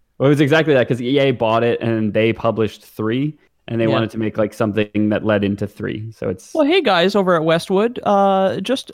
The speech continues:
Speaker 2: on your last day, would you care to make something, like, really difficult for people to follow? Like, yeah,
Speaker 1: <laughs>
Speaker 2: sure, man. Like,
Speaker 1: <laughs>
Speaker 2: wait, what was that first thing you said?
Speaker 1: <laughs> Uh,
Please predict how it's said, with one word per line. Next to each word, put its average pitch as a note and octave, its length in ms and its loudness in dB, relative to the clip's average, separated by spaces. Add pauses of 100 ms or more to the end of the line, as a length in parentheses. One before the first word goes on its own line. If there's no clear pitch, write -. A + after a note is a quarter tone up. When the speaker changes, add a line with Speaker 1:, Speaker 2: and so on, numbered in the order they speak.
Speaker 2:
on A#3+ 180 2
your A3+ 140 2
last G#3+ 380 0
day, F#3+ 340 2
would E3+ 220 -2
you C#4+ 120 -4
care A#3+ 220 -2
to A3+ 80 0
make G3 240 -2
something, A3 420 -2
like, D#3+ 220 -2
really E3 320 2
difficult F3 540 0
for D#3+ 120 0
people E3 280 -2
to D#3 100 0
follow? F3+ 460 0
Like, E3 280 -2
yeah, A#3+ 220 4
Speaker 1:
<laughs> - 0 -
Speaker 2:
sure, A3+ 240 0
man. E3+ 300 0
Like, F3+ 240 -4
Speaker 1:
<laughs> - 0 -
Speaker 2:
wait, A#2 340 -2 (220)
what D#3+ 160 2
was F3+ 100 2
that F#3 160 0
first F3+ 180 -2
thing G3 120 -4
you F#3+ 100 -6
said? G3 240 -6 (1400)
Speaker 1:
<laughs> A#2+ 680 -2 (680)
Uh, C3 680 2